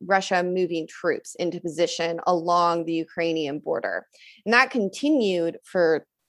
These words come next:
three months, basically. And then in February, the United States was, they, was using their intelligence and saying, "From what we're seeing, Russia's going to invade Ukraine." And that at the time was even controversial of if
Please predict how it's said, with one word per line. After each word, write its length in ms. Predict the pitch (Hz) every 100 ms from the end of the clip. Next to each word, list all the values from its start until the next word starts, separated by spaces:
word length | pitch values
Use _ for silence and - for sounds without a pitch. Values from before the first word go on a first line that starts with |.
| _ -
three 380 | 208 220 214 214
months, 600 | 185 165 180 277 - - -
basically. 600 | 214 220 233 233 240 233
And 160 | 185
then 220 | 185 185 175
in 180 | 165 - -
February, 840 | 214 226 226 185 175 175 170 170 175 _ _ _ -
the 80 | 196
United 420 | 196 269 370 -
States 600 | - 233 226 262 - -
was, 680 | 175 180 - - - - - _ _ _ _ 226
they, 220 | 214 208
was 400 | 190 165 190 170
using 400 | 185 214 196 202
their 160 | 202 214
intelligence 580 | 185 185 175 165 143 -
and 140 | 190
saying, 320 | - 185 180 - _ _ 190 190
"From 160 | 208 180
what 320 | 202 269 208
we're 140 | 233
seeing, 520 | 254 196 185 233 247
Russia's 380 | 165 202 269 262
going 340 | 196 170 170 170
to 120 | 165
invade 280 | 151 139 -
Ukraine." 460 | 135 - - 73 - _ _ -
And 100 | 208
that 140 | 330
at 120 | 381
the 60 | 180
time 480 | - 160 233 247 180
was 180 | 165 170
even 180 | 165
controversial 760 | 160 170 156 175 160 - 175 165
of 160 | 165
if 100 | 180